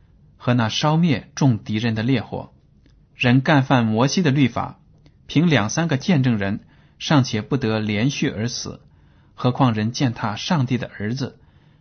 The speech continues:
将那使他成圣之约的血当作平常，又亵渎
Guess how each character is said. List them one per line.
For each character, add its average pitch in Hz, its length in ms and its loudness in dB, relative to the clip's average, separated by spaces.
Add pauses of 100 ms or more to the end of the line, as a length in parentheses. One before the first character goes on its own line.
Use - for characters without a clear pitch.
将 175 220 2
那 165 120 4
使 110 200 -4
他 127 420 -2
成 123 240 0
圣 165 240 2
之 143 180 -2
约 139 160 2
的 117 120 -2
血 - 340 -12 (360)
当 139 180 2
作 120 140 -4
平 95 280 -8
常， - 260 -12 (640)
又 139 200 6
亵 151 280 0
渎 104 300 -6